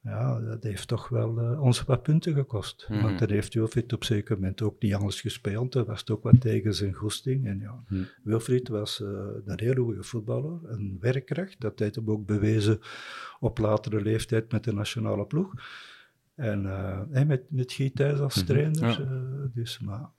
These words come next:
Speaker 2: Ook een
Speaker 1: ja.
Speaker 2: koppige, koppige man.
Speaker 1: Ja, koppig niet, maar ja, goed, oké, als je wilt, je hebt die een band.
Speaker 2: Mhm.
Speaker 1: Dat is niet zo, allee,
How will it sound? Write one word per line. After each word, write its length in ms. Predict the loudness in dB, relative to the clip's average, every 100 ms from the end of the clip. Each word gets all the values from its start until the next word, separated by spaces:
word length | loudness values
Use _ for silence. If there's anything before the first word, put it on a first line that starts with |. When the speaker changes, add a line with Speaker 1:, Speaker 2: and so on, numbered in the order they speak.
| _ -6 -4 -4 -6
Speaker 2:
Ook 140 | -6 -4
een 60 |
Speaker 1:
ja. 60 | 0
Speaker 2:
koppige, 540 | 2 2 0 0 0
koppige 280 | -4 -6 -6 -8
man. 140 | -14 -16 -16 -16 -16 -20 _ -2
Speaker 1:
Ja, 320 | 0 0 -2
koppig 400 | 0 2 2 0
niet, 180 | 0 0
maar 120 | 0
ja, 260 | -2 -4 -6
goed, 220 | -8 -10 -10
oké, 380 | -6 -4 -2
als 220 | -4 -4 0
je 220 | 0 2
wilt, 480 | 2 2 -4 -20 -20 _ _ _ -20 -20 -20 _ _ _ _ _ _ _ _ _ _ _
je 100 | -6
hebt 100 | -2
die 100 | 0
een 80 | 0
band. 360 | 0 -2 -6 -14 -18 _
Speaker 2:
Mhm. 280 | -6 -4 -2 -4
Speaker 1:
Dat 60 | -6
is 100 | -4
niet 140 | -2
zo, 420 | -2 0 0 -2 -4
allee, 340 | -2 0 -2